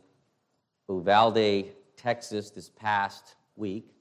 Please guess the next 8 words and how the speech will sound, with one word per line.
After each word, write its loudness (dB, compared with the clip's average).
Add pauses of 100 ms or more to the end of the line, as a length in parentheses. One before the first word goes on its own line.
(1600)
once 6
again, 8
people's -2
attention -2 (1700)
is -20
turning 2
to -6
questions 0